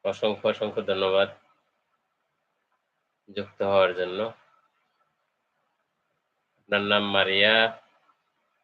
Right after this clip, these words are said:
বারো বছর বয়স। আরে না,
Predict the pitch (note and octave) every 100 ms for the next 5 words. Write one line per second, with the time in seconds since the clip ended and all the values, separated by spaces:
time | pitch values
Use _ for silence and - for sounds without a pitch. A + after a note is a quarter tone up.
0 | _ _ _ F#2+ G2 G2 G2+ - F#2+ F#2+
1 | F#2+ G2+ G#3 - - _ _ _ _ _
2 | _ _ _ _ - G2 G2+ G2 F#2